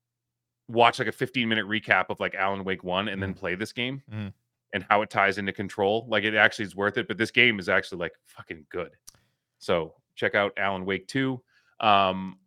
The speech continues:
Speaker 1: people have started playing the new Modern Warf-, the new Modern Warfare campaign and says it sucks.
Speaker 2: Wow.
Speaker 1: So it's the game. These games suck. Stop playing them.
Speaker 2: Stop playing them. You know what?
Speaker 1: Stop playing them.
Speaker 2: You know
Speaker 1: They're
Speaker 2: what?
Speaker 1: terrible.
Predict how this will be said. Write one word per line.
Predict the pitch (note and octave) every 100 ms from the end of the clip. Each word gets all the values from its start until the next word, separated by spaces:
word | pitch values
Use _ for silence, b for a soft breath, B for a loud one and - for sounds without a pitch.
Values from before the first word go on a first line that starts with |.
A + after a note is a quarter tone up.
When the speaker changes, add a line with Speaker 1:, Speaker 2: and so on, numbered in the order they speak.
| _ -
Speaker 1:
people | A#2+ A#2
have | -
started | A#2+ A2
playing | - A2 A2 G2+
the |
new | G2+ A2
Modern | G#2+ G#2+ G#2
Warf-, | G2+ G2+ -
the | - G2+ G2+ F#2+
new | G#2 G2+
Modern | G2+ G2 G2
Warfare | F#2+ G2+ F#2+ F#2 - _ _ _ _ _
campaign | A2+ G2 G2 F#2+ G#2
and | G2+ F#2+
says | G#2+ E2
it | -
sucks. | - - G2+ - - _ _
Speaker 2:
Wow. | F#2+ F#2+ F2+ _ _ _ _
Speaker 1:
So | - G2 F2 E2+ _ _ _
it's | F#2+ - _
the | A2+ G#2
game. | B2 B2
These | A2 A2+
games | C#3 B2
suck. | - A2+ -
Stop | - C3 B2+
playing | C3+ B2 G#2+
them. | -
Speaker 2:
Stop | - B2
playing | C#3 D3+
them. | B2+ -
You | E3+ E3+
know |
what? | C#4
Speaker 1:
Stop | B2+ -
playing | A#2+ A2
them. | F#2
Speaker 2:
You | F3
know | C4 D#4+
Speaker 1:
They're | D#4+
Speaker 2:
what? |
Speaker 1:
terrible. | D#4 A2+ F2+